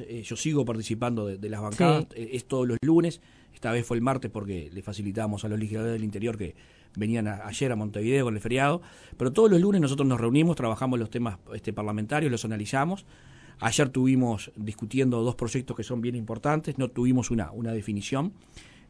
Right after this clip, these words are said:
Speaker 1: que es el de tenencia compartida y el proyecto de, en, en cuanto a la libertad para los mayores de sesenta y cinco años. Este, comenzamos el debate, eh, básicamente, el debate final, digamos, en cuanto al proyecto de tenencia, sin tener una, una,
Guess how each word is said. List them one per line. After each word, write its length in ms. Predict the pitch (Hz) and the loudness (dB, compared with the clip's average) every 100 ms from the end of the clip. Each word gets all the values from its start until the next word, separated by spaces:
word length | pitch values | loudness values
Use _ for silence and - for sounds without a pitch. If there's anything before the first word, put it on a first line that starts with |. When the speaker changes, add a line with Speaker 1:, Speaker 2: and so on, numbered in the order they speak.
| - | -2
Speaker 1:
que 80 | 135 | 0
es 80 | |
el 80 | 117 | 0
de 60 | 110 | 0
tenencia 300 | 107 113 110 | 0 0 0
compartida 580 | 113 107 113 143 151 110 | 0 0 0 2 2 2
y 60 | |
el 80 | 104 | -2
proyecto 420 | 104 101 117 117 | -4 -6 -4 -2
de, 400 | 98 78 65 101 | -2 -6 -10 -12
en, 80 | 98 | -10
en 140 | 101 | -10
cuanto 300 | 101 117 110 | -6 -4 -4
a 40 | 110 | -4
la 100 | 104 | -4
libertad 520 | 104 104 101 120 113 | -4 -6 -4 -4 -4
para 320 | 104 95 82 _ | -6 -8 -10 _
los 160 | 113 113 | -14 -10
mayores 260 | 104 120 120 | -6 -4 -4
de 60 | |
sesenta 180 | 117 110 | -6 -6
y 40 | |
cinco 240 | 107 117 123 | -6 -2 0
años. 280 | 143 156 175 - - - - - | 2 0 -2 -14 -20 -20 -20 -8
Este, 360 | 104 110 113 107 | -6 -2 -2 0
comenzamos 560 | 113 117 139 135 117 | 2 2 4 4 2
el 100 | 110 | 0
debate, 640 | 107 123 127 107 95 87 - - | 2 0 0 -2 -2 -6 -14 -12
eh, 140 | 104 | -4
básicamente, 920 | 110 - 110 110 117 117 110 98 92 - - | -4 -4 -4 -4 -2 -2 -2 -4 -6 -14 -20
el 240 | - - 113 | -14 -6 2
debate 240 | 143 156 | 2 2
final, 480 | - 123 139 151 127 | 0 2 4 4 4
digamos, 420 | 113 127 120 104 | 0 0 -2 -4
en 60 | 113 | -6
cuanto 220 | 113 104 | -6 -4
al 80 | 104 | -6
proyecto 340 | 107 117 113 | -6 -4 -2
de 80 | 113 | 0
tenencia, 520 | 120 156 160 185 190 - - - - - | 4 4 4 2 0 -4 -20 -20 -20 -10
sin 220 | - 113 | -4 0
tener 220 | 120 123 | 0 2
una, 440 | 123 117 101 85 80 | 2 2 -2 -4 -8
una, 280 | 113 110 | -4 -2